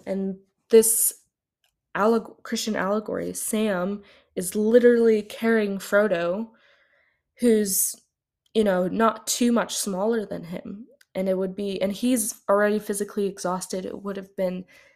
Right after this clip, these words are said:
such a challenge. And it's not always gonna be easy. Life isn't easy. Again, I'm not trying to minimize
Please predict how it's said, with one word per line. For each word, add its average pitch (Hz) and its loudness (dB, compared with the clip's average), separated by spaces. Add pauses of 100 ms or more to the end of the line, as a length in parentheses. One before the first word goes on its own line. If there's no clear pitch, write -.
(420)
such 226 -2
a 196 -2
challenge. 190 -8 (1700)
And 180 -4 (1160)
it's 202 -4
not 254 2
always 240 6
gonna 226 0
be 208 -8
easy. 214 -2
Life 208 -4
isn't 220 -6
easy. 202 -6
Again, 202 -4 (320)
I'm 202 -8 (140)
not 214 -4
trying 208 -8
to 202 -6
minimize 185 -8